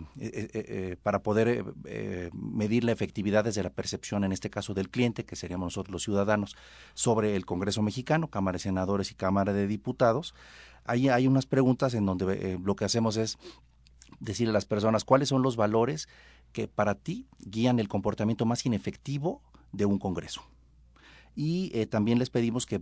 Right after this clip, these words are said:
evalúen cuáles son los valores que guían el comportamiento actual del Congreso mismo, de las dos cámaras. Y tenemos un parámetro re-, de referencia que es un parámetro normativo que se ha hecho con más de un millón de personas, es decir, en términos estadísticos, sabemos dónde está hoy el punto de alta efectividad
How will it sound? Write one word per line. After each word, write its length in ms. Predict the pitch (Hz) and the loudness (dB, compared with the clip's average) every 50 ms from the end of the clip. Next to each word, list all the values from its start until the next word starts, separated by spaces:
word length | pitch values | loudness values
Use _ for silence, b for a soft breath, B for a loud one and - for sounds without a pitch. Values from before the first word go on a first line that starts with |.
| 104 | -2
evalúen 440 | 107 101 95 107 107 113 113 117 120 | -2 0 2 4 4 4 4 2 2
cuáles 280 | 117 - 117 120 120 - | 2 2 2 2 2 0
son 140 | - 120 117 | 0 0 2
los 140 | 120 117 | 2 2
valores 400 | 110 123 120 123 117 113 123 - | 2 2 2 4 2 2 0 -2
que 100 | - 113 | -4 -4
guían 220 | 98 101 101 107 107 | -2 0 0 0 0
el 80 | 101 | 0
comportamiento 600 | - - 107 98 101 92 98 92 95 101 98 - 113 | -2 -2 -2 0 -2 -2 0 0 0 0 0 0 -2
actual 500 | 101 - - 110 101 92 95 120 131 - - | -2 0 2 2 4 4 2 0 -4 -12 -12
del 240 | - - 90 85 - | -8 -6 -6 -6 -6
Congreso 420 | - 107 85 - 87 82 - 107 | -6 -6 -6 -6 -6 -4 -2 -2
mismo, 240 | 131 180 175 - - - | -2 -2 -4 -6 -8 -4
de 120 | 113 110 | -2 0
las 140 | 98 90 80 | 0 0 -2
dos 120 | 98 98 | -4 -6
cámaras. 440 | - - 165 165 139 - - - B B B B B B B B B B B B B B - | -4 -4 -4 -4 -4 -6 -8 -12 B B B B B B B B B B B B B B -2
Y 120 | 185 196 196 | 0 0 2
tenemos 400 | - 170 151 151 156 151 - 160 | 4 6 6 8 6 6 4 4
un 120 | 160 147 | 4 6
parámetro 520 | - 151 143 143 139 139 127 - 127 131 | 6 6 6 8 6 4 4 2 2 2
re-, 140 | 120 131 127 | 2 2 0
de 140 | - 107 110 | 2 2 2
referencia 520 | 107 117 110 - 131 123 123 120 - 123 | 2 4 4 4 4 4 4 2 0 -2
que 80 | - 113 | -2 -4
es 80 | 104 - | -4 -4
un 100 | 113 107 | -2 0
parámetro 380 | 107 101 104 107 104 113 110 | 2 4 4 2 2 2 4
normativo 580 | 113 110 110 110 117 113 - - 135 123 127 127 | 6 6 6 6 4 2 2 2 0 0 0 -4
que 120 | - - | -6 -8
se 120 | - - 101 | -6 -4 -4
ha 20 | |
hecho 180 | 101 - - - | -4 -4 -4 -4
con 180 | - 90 90 | -4 -2 0
más 160 | 101 110 104 | 2 2 2
de 40 | 107 | 2
un 60 | 104 | 0
millón 220 | 98 92 92 92 87 | 0 0 0 0 -2
de 80 | 92 | -2
personas, 480 | - - 113 110 123 120 127 139 135 - | -4 -4 -4 -2 -2 -2 -2 -2 -4 -6
es 100 | - 98 | -6 -6
decir, 280 | 95 92 - 110 101 95 | -6 -6 -6 -6 -6 -6
en 60 | 85 | -4
términos 260 | - 107 104 104 92 | -4 -4 -4 -2 -2
estadísticos, 720 | 101 95 - 101 98 101 98 - 113 101 - 120 - - - _ _ | -4 -2 0 0 0 0 -2 -4 -6 -6 -6 -6 -6 -8 -10 _ _
sabemos 480 | - - 85 87 95 123 139 143 139 | -6 -6 -4 0 2 4 4 4 4
dónde 180 | 107 127 123 123 | 4 2 0 0
está 220 | 113 - 131 - - | -2 -4 -4 -2 0
hoy 280 | 117 120 139 165 151 127 | 2 2 2 2 2 0
el 80 | 101 | -2
punto 340 | 98 - 107 113 110 - 113 | -4 -4 -4 -4 -4 -4 -4
de 120 | 101 95 92 | -4 -4 -4
alta 180 | 95 95 - | -4 -4 -6
efectividad 560 | 101 - 104 - - 104 95 95 95 104 110 | -6 -6 -8 -10 -8 -8 -4 -2 -2 -2 -2